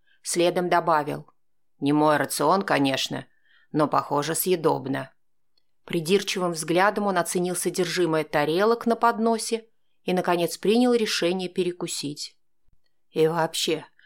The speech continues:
почему, скажите мне, я так остро реагирую на эту мелочь? Неслыханно просто. Может быть, потому что мило и «милашка» — созвучные слова? Кстати говоря,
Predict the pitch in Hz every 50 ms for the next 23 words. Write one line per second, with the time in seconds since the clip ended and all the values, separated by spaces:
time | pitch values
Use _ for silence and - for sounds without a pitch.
0 | _ _ _ - 156 151 - - 151 143 151 156 165 - - - 170 170 160 180
1 | 175 175 - 170 175 170 170 170 170 - 165 165 - 175 175 - - - 165 160
2 | 160 165 165 165 147 156 165 160 160 156 156 160 160 160 160 165 160 165 160 160
3 | 156 156 151 - - - _ _ _ _ _ _ _ - - 165 170 - - -
4 | 170 180 - - - - 139 139 143 - - 135 135 139 - - - - 117 127
5 | - _ _ _ _ _ _ _ - _ _ - - 143 143 143 147 143 147 156
6 | 147 139 156 147 - - 156 151 - 143 143 147 147 143 - - - 160 147 151
7 | 151 156 156 151 147 143 143 135 131 127 - - - - - _ - 156 156 156
8 | 151 160 165 160 156 139 131 - - - - 135 - - - - - - - 160
9 | 156 147 151 147 151 147 - - 156 151 151 147 - - 151 139 139 135 139 151
10 | 175 214 254 - _ _ _ _ _ _ _ _ _ _ _ - - - - -
11 | 160 151 - 160 143 156 147 147 147 147 151 143 139 -